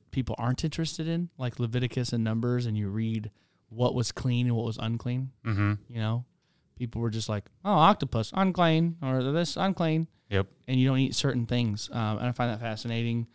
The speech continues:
Speaker 1: Or, like, you know, beforehand, before we had dominion over the animals, it was more like, "Hey, man,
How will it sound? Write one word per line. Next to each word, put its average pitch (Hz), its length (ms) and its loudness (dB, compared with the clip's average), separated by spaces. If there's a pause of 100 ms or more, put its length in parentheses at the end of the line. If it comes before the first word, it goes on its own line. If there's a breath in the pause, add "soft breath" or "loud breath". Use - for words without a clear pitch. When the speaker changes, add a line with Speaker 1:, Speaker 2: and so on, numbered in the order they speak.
(280 soft breath)
Speaker 1:
Or, 185 300 10
like, 135 460 6
you 143 120 -2
know, 117 140 0
beforehand, 117 1000 0 (260)
before 139 400 4
we 127 120 4
had 117 140 0
dominion 113 360 -2
over 104 120 -4
the 101 100 -6
animals, 107 480 -4
it 117 40 -4
was 113 160 -4
more 113 200 -4
like, 104 320 -4 (680)
"Hey, 117 120 -2
man, 113 320 0